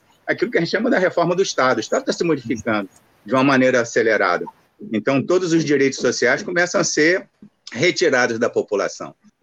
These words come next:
Isso, isso pra, pra nós é muito claro. E as ba-, a base legal, ela vem sendo modificada ao longo desses anos, né?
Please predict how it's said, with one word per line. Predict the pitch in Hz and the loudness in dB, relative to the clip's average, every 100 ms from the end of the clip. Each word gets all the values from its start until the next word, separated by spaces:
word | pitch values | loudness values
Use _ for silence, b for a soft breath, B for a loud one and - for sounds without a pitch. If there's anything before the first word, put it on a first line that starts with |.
| 104 | -4
Isso, | 117 170 - 180 | -2 0 0 2
isso | 127 151 202 | 2 2 0
pra, | 165 - 139 120 | -2 0 0 0
pra | 117 107 | -2 0
nós | 113 147 | 0 -2
é | 175 | -4
muito | 185 - | -6 -6
claro. | - 143 123 | -2 0 2
E | 139 | 2
as | 151 | 2
ba-, | 123 120 143 | 0 -2 0
a | 143 | 0
base | 135 160 214 208 | 0 2 2 2
legal, | 196 151 120 135 202 | 2 2 2 2 4
ela | 214 | 2
vem | 190 208 | 0 -4
sendo | 214 196 | -4 -2
modificada | 190 185 - 214 123 98 82 - _ _ - | -2 -4 -6 -4 -2 -2 -4 -14 _ _ -4
ao | 104 | 0
longo | 113 123 127 | 2 0 0
desses | 123 - 110 | -2 -2 -4
anos, | 98 85 80 - _ _ - | -4 -6 -8 -16 _ _ -8
né? | 90 | -6